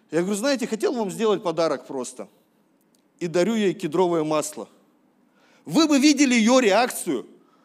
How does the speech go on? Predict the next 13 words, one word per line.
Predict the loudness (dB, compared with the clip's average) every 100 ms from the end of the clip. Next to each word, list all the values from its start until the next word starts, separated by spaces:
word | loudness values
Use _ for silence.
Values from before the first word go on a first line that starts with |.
| _ _ _ _ -6
Она | 0 0
такая | 0 -2 0 -2 -4 -14 _ _ _ -20
смотрит | -8 0 0 0 -6
на | -6
меня. | -6 -6 -6 -10 -16 _ _ _ _ _ _ _ _ _ _ _ _
Так | -10 -8
за | -8 -6 -6
столом | -6
все | -8 -12
смотрят, | -14 -14 _ _ -20
встают. | -12 -10 -10 _ _
«Да | -16 -4 0 2
ладно! | 4 4 6 4 2 0 -6